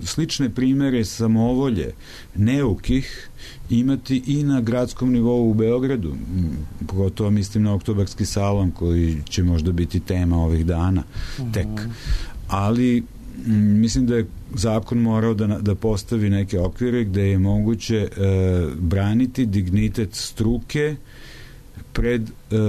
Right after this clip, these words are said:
Speaker 1: otvorenom i ogoljenom političkom voljom.
Speaker 2: E, pre nego što,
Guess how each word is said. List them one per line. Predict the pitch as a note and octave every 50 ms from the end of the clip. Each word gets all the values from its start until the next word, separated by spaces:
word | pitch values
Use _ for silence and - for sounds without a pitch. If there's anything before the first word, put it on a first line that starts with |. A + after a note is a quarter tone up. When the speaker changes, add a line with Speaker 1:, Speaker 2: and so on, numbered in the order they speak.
| G#2 G2+ G#2 G#2 G2+ -
Speaker 1:
otvorenom | G2+ G#2+ G#2 G2+ - A#2+ A#2+ A2 A2 G#2+ G#2+ G#2 G#2
i | G2+
ogoljenom | G2+ G2 F#2 F#2 G2+ F#2+ G2 G2 G2 F#2+
političkom | F2+ - F2+ E2+ D#2+ - F2 - - - F#2 F2+
voljom. | D#2 C2 G#1+ - - - - - - - - - - - - - - - - - - - - - -
Speaker 2:
E, | - F3 E3 E3 E3 F3 E3 - - - - - -
pre | - F#3+ G3 F#3+
nego | G3 F#3+ F#3 D#3+ F3
što, | D#3+ - - - E3+